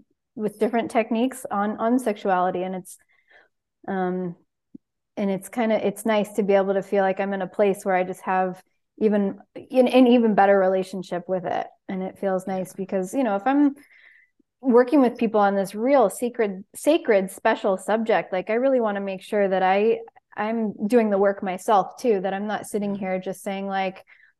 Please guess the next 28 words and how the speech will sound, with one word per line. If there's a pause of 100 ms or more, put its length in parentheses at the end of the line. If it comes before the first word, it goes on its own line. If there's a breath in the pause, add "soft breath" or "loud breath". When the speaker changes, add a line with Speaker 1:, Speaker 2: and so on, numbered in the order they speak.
(100)
Speaker 1:
"This
is
what
you
should
do."
And
let's,
Speaker 2:
<laughs>
Speaker 1:
<laughs>
you
know,
it's
like,
I've
been
through
the
ringer
with
this,
and
I've
been
ups
and
downs,
and,